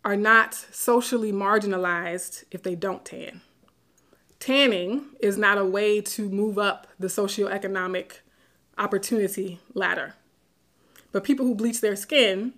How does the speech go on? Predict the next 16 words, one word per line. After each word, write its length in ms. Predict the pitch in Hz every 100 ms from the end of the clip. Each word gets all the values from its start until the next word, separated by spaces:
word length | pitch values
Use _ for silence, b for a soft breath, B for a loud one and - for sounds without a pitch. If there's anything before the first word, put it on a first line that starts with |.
| b b b
very 260 | 190 220 220
much 260 | 214 208
believe 380 | 196 196 226 233
and 100 | 208
perceive, 800 | 190 175 240 226 214 208 202 - _ _ -
and 120 | 196
with 140 | 190 214
ample 240 | 214 202
evidence, 680 | 208 208 196 180 180 - - - 202
they're 240 | 190 190
doing 400 | 170 214 214 196
that 300 | 180 175 - b b b _
so 220 | - 196
that 240 | 190 190
they 140 | 202 190
have 500 | 202 196 185 180